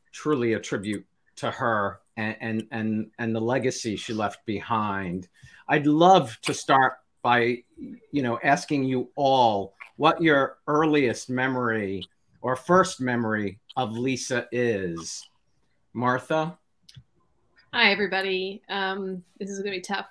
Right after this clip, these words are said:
Speaker 2: but, um, I think I'll never forget because Doug Marland, the l-, incredible Douglas Marland, said, "I want you to meet somebody. Come over here."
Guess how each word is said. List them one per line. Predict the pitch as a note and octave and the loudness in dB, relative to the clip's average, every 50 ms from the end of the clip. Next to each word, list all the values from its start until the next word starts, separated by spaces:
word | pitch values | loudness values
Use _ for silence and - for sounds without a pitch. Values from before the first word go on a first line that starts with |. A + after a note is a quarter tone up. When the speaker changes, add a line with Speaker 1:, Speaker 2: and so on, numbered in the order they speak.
| _ | _
Speaker 2:
but, | _ G#3 - - - - _ _ _ _ | _ -8 -8 -8 -8 -10 _ _ _ _
um, | B3 A#3+ A#3 A3 A3 G#3+ G#3 G3+ - _ _ _ _ _ _ _ _ _ _ _ _ _ _ _ _ _ _ _ _ _ _ - | 2 2 2 4 2 0 0 -2 -6 _ _ _ _ _ _ _ _ _ _ _ _ _ _ _ _ _ _ _ _ _ _ -6
I | C#4 C4 | -6 -4
think | C4+ D#4+ F4 E4 - - E4 - _ _ _ _ _ _ _ _ | -2 -2 -4 -4 -4 -10 -14 -16 _ _ _ _ _ _ _ _
I'll | B3 B3+ C4 C4+ C4 | 4 6 6 8 8
never | B3+ C4 C4 C4 C#4 C#4 C#4 C4 | 8 8 8 6 4 2 0 -2
forget | - - A3+ G#3 G#3+ F#3+ - F3+ - | 0 0 2 4 4 2 2 0 -8
because | B3 - - A3 G#3+ G3+ - | -10 -8 -4 -2 -2 -2 4
Doug | - A#3+ C4 B3+ | 4 4 6 8
Marland, | C#4+ D4 D4+ C4+ A3+ G3 F3+ F3 G3 A#3+ B3 - - - - _ - | 6 6 8 6 6 4 2 0 -2 -2 -2 -4 -6 -14 -20 _ -2
the | G#3+ | 0
l-, | A3 A3 G#3 G#3 _ _ _ _ _ | 0 0 -2 -4 _ _ _ _ _
incredible | A3 G#3 - - C#4 D4+ D#4+ C4 A#3+ | -10 -8 -4 -2 0 0 2 2 2
Douglas | G#3+ G3+ G3+ G3 G#3 G3 - | 2 2 0 0 -2 -4 -2
Marland, | A3 F#3+ F3 E3+ F3 F3+ F3+ F#3 G3 G#3 G3+ | -2 -2 -2 -2 -2 -4 -4 -4 -4 -4 -6
said, | - - A3+ A3+ - | -4 -4 -4 -2 0
"I | - C4 | 0 0
want | C#4+ D4+ D#4 | 0 0 0
you | D4+ | 0
to | C#4 C#4+ | 0 -2
meet | D4 C#4+ - | -2 -2 -2
somebody. | C#4+ B3+ A#3 A3 G3 F#3 E3+ E3+ F#3+ G3+ - | -2 0 0 0 0 0 -4 -4 -8 -12 -10
Come | - A#3+ | -6 -4
over | B3+ B3+ C#4+ | -4 -2 -2
here." | C4 C4 B3+ B3+ D4 E4 | 0 2 2 0 0 -4